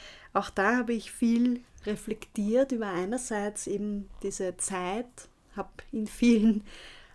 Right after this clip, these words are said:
äh, Momenten, wo ich da zurückgespürt habe, die Version von mir, diese Helene umarmt,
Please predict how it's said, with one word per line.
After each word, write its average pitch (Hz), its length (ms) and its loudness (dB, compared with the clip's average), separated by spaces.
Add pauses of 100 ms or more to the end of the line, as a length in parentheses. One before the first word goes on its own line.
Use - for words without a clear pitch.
äh, 185 220 -4
Momenten, 196 840 -2
wo 202 100 0
ich - 120 -6
da 196 140 -6
zurückgespürt - 1400 -4
habe, 202 340 -4
die 202 360 -6 (220)
Version 208 440 0
von 226 220 0
mir, 214 320 0
diese 202 440 -2 (280)
Helene 208 560 2
umarmt, 196 640 -2